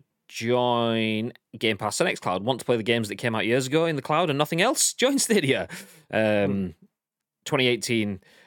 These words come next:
Speaker 1: uh, before covid, uh, twenty eighteen B C, A K A before covid. <laughs> It seems so long ago.
Speaker 2: <laughs>
Speaker 1: Yeah, it does. Uh, Soulja Boy will still sell Stadia, uh, will sti-, will sell Stadia for Google. I bet. Yeah, psh, yeah, yeah, of course he will. I mean,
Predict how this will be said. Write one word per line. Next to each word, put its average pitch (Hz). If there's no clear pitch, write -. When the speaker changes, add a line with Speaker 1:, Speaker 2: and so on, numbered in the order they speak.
Speaker 1:
uh, 95
before -
covid, 98
uh, 120
twenty 156
eighteen 127
B 135
C, 143
A 104
K 101
A 92
before 95
covid. 120
<laughs> -
It -
seems 117
so 120
long 120
ago. 123
Speaker 2:
<laughs> 85
Speaker 1:
Yeah, 135
it -
does. 104
Uh, 110
Soulja 139
Boy 117
will 113
still 113
sell 107
Stadia, 107
uh, -
will 113
sti-, 143
will 139
sell 117
Stadia 107
for -
Google. 87
I 101
bet. 87
Yeah, 104
psh, -
yeah, 113
yeah, 523
of -
course -
he -
will. 85
I -
mean, 127